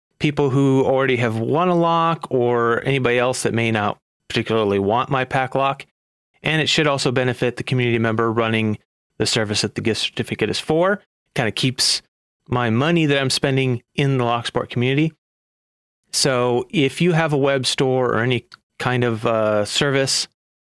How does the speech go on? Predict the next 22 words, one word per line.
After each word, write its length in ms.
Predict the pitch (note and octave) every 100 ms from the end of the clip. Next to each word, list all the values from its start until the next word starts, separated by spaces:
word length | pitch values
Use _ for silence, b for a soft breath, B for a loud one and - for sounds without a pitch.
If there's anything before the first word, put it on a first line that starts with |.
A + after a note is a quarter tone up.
| _ _ _
for 220 | - C3 B2+
the 60 |
Locksport 440 | B2 B2 - B2 -
community 420 | C#3 D#3 D#3 D3+
that 540 | B2 A#2+ A#2 A2+ - _ _ _ _ _ -
has 240 | C#3 A#2+
the 80 | B2
ability 420 | G#2 C#3 F#3 F#3+
to 240 | - F3+
issue 460 | F3+ - F3+ E3+ E3+
a 100 | A2+
gift 220 | A#2+ -
card 260 | - C3 B2
or 60 |
gift 220 | A2 B2 -
certificate, 600 | - D3 - D3+ D3 C3
or 80 |
you 140 | G#2+ G#2
wanna 200 | A2+ G#2+
work 200 | A#2+ -
something 320 | A#2+ G#2+ A2
out, 280 | D#3 D#3